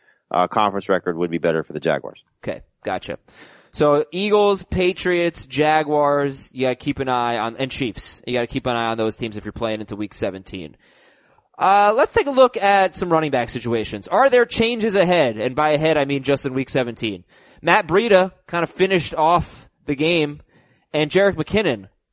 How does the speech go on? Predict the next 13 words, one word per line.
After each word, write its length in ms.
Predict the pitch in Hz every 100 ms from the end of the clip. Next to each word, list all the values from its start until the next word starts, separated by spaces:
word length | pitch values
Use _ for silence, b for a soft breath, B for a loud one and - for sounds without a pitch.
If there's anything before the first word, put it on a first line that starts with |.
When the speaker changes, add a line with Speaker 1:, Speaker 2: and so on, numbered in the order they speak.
| _ _
Speaker 2:
kind 200 | 135 123
of 60 |
finished 320 | 117 135 123 139
off 180 | 123
the 100 | -
game 280 | 120 113 123
for 220 | 143 143
the 80 | 135
forty-niners 640 | 135 143 139 135 135 139 135
and 80 |
the 60 | 127
Vikings, 360 | 127 135 131 120
respectively. 680 | - 139 139 135 143 147